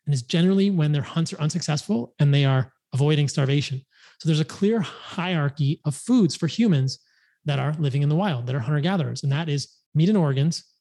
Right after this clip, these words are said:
animal fat, honey, fruit, and then a distant fifth, sixth, seventh, and eighth are things like roots, leaves, seeds. So why would you elevate things like seeds,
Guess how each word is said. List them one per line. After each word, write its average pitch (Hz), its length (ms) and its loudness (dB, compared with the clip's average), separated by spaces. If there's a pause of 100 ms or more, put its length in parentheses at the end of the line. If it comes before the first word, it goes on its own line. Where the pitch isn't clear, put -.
(160)
animal 147 200 0
fat, 135 380 -2 (220)
honey, 160 480 2 (100)
fruit, 190 480 2 (380)
and 156 120 4
then 160 260 2 (100)
a 147 60 0
distant 143 640 0 (320)
fifth, 180 280 -4
sixth, - 340 -2
seventh, 143 300 0
and 151 80 4
eighth 160 320 2 (240)
are 139 60 -2
things 147 280 -2
like 127 340 -4 (220)
roots, 139 560 0 (220)
leaves, 139 500 0 (220)
seeds. 160 440 0 (280)
So 175 160 -2 (100)
why 180 160 0
would 226 160 0
you 208 140 -4
elevate 156 360 0
things 151 200 0
like 143 140 -4
seeds, 139 500 -2